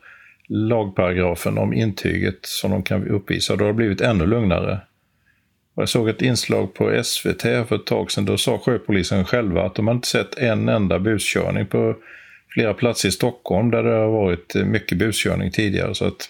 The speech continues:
det är väldigt positivt att utbildning och lite mer kunskap gör att,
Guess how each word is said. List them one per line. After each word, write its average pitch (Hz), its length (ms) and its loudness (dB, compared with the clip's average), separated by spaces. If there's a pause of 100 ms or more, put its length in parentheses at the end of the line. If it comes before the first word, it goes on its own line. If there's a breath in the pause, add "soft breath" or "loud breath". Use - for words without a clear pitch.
det - 60 -2
är 127 60 4
väldigt 120 240 0
positivt 110 560 -2
att - 240 -4 (460)
utbildning 127 800 0
och 135 120 0
lite 117 220 0
mer 117 140 2
kunskap 98 580 -2
gör 98 200 2
att, 87 280 -2